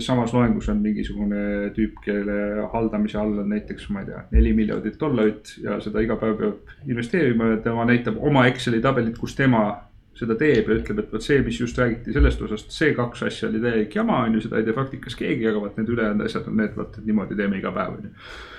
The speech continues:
Ja, ja sellised, selliste seoste loomine on, ma arvan, üli-, ülioluline, et neid asju kinnistada, aga teistpidi see tähendab ka seda, et ma arvan, et, äh, see lihtsalt näitab, et mingitesse programmidesse, mingitesse koolidesse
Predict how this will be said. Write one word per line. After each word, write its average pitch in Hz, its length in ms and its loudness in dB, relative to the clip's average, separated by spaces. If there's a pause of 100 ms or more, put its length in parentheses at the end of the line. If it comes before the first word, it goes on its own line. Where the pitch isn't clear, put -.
(440)
Ja, 123 140 6 (560)
ja 135 160 4
sellised, 139 480 6
selliste 165 400 4
seoste 151 340 6
loomine 120 360 6
on, 110 120 4
ma 113 120 4
arvan, 117 180 4
üli-, 139 160 4 (240)
ülioluline, 120 840 4 (100)
et - 160 -6
neid 110 160 2
asju 120 180 -2
kinnistada, 123 600 0 (520)
aga 117 480 0
teistpidi 175 400 2
see 117 160 -2
tähendab 120 320 2
ka 113 140 2
seda, 131 220 2 (100)
et - 180 -10
ma 117 140 0
arvan, 110 240 2
et, - 240 -12
äh, 104 320 -6
see 113 140 -6
lihtsalt 117 180 -4
näitab, 127 240 0
et 107 160 -4
mingitesse 113 560 -4
programmidesse, 117 580 2
mingitesse 117 540 -2
koolidesse 107 760 0